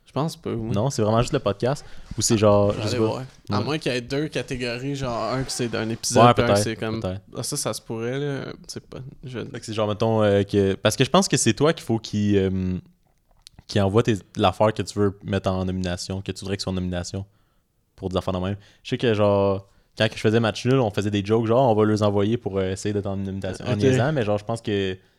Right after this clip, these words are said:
Speaker 2: ce que Guillaume disait, c'est, c'était ça, fallait l'envoyer nous-mêmes. Mais en tout cas.
Speaker 1: Euh, ouais,
Speaker 2: Mais
Speaker 1: je
Speaker 2: ouais,
Speaker 1: je
Speaker 2: lui, il a ga-, hey, man, il a gagné ça.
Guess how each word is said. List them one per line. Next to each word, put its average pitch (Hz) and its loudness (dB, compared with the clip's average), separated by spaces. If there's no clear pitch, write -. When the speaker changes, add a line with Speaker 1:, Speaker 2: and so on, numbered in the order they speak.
Speaker 2:
ce - -14
que 104 -4
Guillaume 104 -2
disait, 107 0
c'est, 107 -6
c'était 95 -4
ça, 101 -2
fallait 98 -2
l'envoyer 95 -2
nous-mêmes. 92 -6
Mais 92 -8
en 82 -8
tout - -20
cas. - -14
Speaker 1:
Euh, - -6
ouais, 104 -6
Speaker 2:
Mais 107 -4
Speaker 1:
je 113 -2
Speaker 2:
ouais, 127 0
Speaker 1:
je - -6
Speaker 2:
lui, 175 -4
il 135 -2
a 107 -2
ga-, 98 -6
hey, 87 -8
man, 101 -6
il 92 -4
a 87 -6
gagné 92 -2
ça. 143 -4